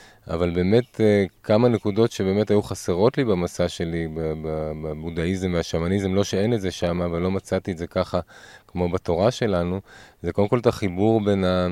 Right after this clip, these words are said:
הדיבורים הגבוהים על רוחניות, כן,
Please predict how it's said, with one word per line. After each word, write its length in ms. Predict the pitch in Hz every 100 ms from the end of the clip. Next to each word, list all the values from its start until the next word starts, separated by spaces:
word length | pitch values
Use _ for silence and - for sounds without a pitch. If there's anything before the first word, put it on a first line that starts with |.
| 85 - - - 90
הדיבורים 420 | 90 92 98 110
הגבוהים 640 | 104 92 95 101 104 101
על 160 | 95 90
רוחניות, 800 | 87 87 90 87 92 110 107 92
כן, 260 | - 92